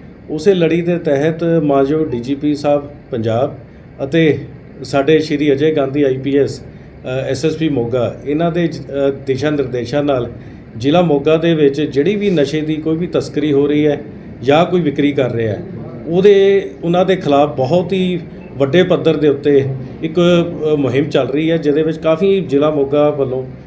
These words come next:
ਰਿਕਵਰੀਆਂ ਕੀਤੀਆਂ ਗਈਆਂ। ਇਸੇ ਲੜੀ ਦੇ ਤਹਿਤ ਕੱਲ੍ਹ ਮਿਤੀ ਅਠਾਈ ਜੁਲਾਈ ਦੋ ਹਜ਼ਾਰ ਪੱਚੀ ਨੂੰ,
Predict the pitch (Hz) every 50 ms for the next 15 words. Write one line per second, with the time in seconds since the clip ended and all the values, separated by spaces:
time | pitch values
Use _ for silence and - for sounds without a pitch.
0 | - - - - 131 131 131 139 135 131 139 151 160 156 156 120 101 117 123 123
1 | 123 127 131 131 139 156 165 165 - - - - - - - - 170 165 165 202
2 | 220 208 165 156 151 160 175 160 175 175 175 160 143 135 151 156 156 151 143 -
3 | - 151 156 165 175 165 147 147 147 160 165 160 147 - - - - 143 139 123
4 | 127 131 143 151 151 147 143 147 147 147 135 131 120 123 135 147 139 - - 110
5 | - - 156 160 160 143 107 98